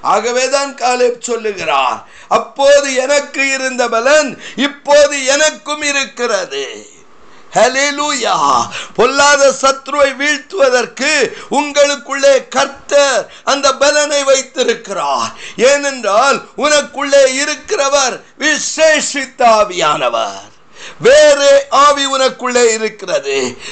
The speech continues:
யோசேப்புக்குள் விசேஷித்த ஆவி இருந்தது,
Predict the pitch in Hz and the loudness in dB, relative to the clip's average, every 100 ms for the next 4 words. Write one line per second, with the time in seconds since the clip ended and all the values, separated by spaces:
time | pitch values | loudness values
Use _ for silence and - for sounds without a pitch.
0 | - 240 285 277 - 285 269 262 - 277 | 0 4 4 2 -4 -4 -6 -12 -6 -4
1 | 247 240 277 302 - 294 285 - - 415 | -4 -4 -2 0 -2 -6 -10 -2 -2 0
2 | 359 262 240 202 190 175 160 127 | -2 -2 -2 -4 -6 -6 -8 -10